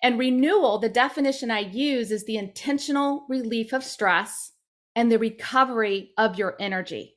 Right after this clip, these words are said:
So instead of pushing through, my recommendation is that every sixty to ninety minutes, you take a one to two minute short break.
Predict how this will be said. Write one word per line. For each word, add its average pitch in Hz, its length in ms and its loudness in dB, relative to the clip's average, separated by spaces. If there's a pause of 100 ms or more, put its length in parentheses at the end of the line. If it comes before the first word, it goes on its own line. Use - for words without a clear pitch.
So 262 200 6
instead 277 560 2
of 359 180 2
pushing 269 480 -4
through, 185 560 -2 (120)
my 226 140 4
recommendation 254 840 2
is 202 120 -10
that 202 300 -4
every 220 320 0
sixty 285 460 -6
to 277 100 2
ninety 240 300 0
minutes, 233 540 -4
you 233 200 -2
take 240 480 -2
a 202 300 0
one 226 300 -2
to 262 80 -4
two 262 280 -2
minute 208 360 -2
short - 360 -4
break. 165 440 -4